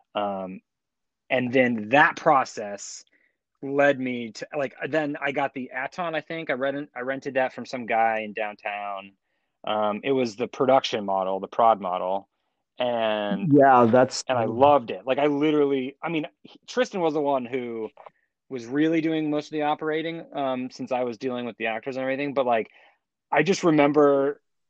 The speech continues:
Speaker 1: I just remember going, me and Tristan going to look at the camera to be like, "Yeah, is this the one we want? Sure.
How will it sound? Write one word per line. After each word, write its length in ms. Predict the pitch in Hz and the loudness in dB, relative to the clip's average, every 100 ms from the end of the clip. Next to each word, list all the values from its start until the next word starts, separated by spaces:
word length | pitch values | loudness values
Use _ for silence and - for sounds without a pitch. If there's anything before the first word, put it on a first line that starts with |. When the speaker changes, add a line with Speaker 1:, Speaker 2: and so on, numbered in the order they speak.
| _ | _
Speaker 1:
I 60 | 143 | -10
just 140 | 160 | -8
remember 300 | 160 156 143 | -4 0 0
going, 680 | 117 143 139 143 139 143 147 | 0 2 4 2 -2 -6 -6
me 180 | 139 147 | -2 -2
and 80 | 139 | -2
Tristan 380 | 139 123 127 | -6 -6 -6
going 380 | 120 127 127 123 | -4 -4 -4 -6
to 200 | - 120 | -6 -6
look 220 | 113 120 117 | -4 -4 -4
at 60 | |
the 60 | 110 | -6
camera 500 | 113 117 117 113 110 | -6 -4 -2 -2 -2
to 100 | 101 | -4
be 80 | 113 | -4
like, 200 | 107 101 | -4 -2
"Yeah, 180 | 127 117 | 0 0
is 100 | 110 | -2
this 120 | 110 | -8
the 80 | 110 | -8
one 120 | 107 | -8
we 100 | 101 | -6
want? 380 | 107 127 123 - | 0 2 2 -2
Sure. 480 | - 127 117 113 | -2 2 4 2